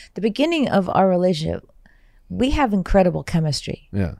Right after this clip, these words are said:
Speaker 1: And that's what kept us together, is a volatile sexual chemistry. But my, my, my sense of, like, he, who he was and how he was erotically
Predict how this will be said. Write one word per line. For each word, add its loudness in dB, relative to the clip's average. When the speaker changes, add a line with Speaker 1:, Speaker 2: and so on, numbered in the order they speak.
Speaker 1:
And 2
that's 0
what -2
kept -4
us -4
together, -4
is -4
a -2
volatile -2
sexual -2
chemistry. -6
But 6
my, 2
my, -2
my -2
sense 0
of, -2
like, -4
he, -6
who 2
he -2
was 0
and -6
how -6
he -2
was -4
erotically -2